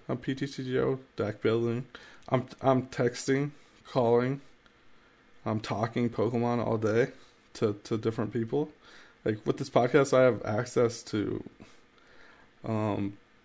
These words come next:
unbelievable players and, um, just to pick brains. A lot of people will, will let you do that. Obviously, the, I'm not gonna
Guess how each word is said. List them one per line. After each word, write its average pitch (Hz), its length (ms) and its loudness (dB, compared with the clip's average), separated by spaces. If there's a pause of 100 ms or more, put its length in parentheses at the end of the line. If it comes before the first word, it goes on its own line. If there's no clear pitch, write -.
(120)
unbelievable 117 720 0
players 107 580 2
and, 104 300 -6 (420)
um, 90 520 -6 (1400)
just - 200 -2
to 185 40 4
pick 151 260 2
brains. 117 540 -2 (960)
A 123 60 2
lot 139 220 8
of 165 100 2
people 113 460 2 (1300)
will, 113 420 2 (640)
will 120 260 2
let 139 280 2
you 127 40 -2
do 127 200 2
that. 101 180 2
Obviously, 127 480 4
the, 117 320 -2
I'm 123 160 0
not 123 160 2
gonna - 300 -6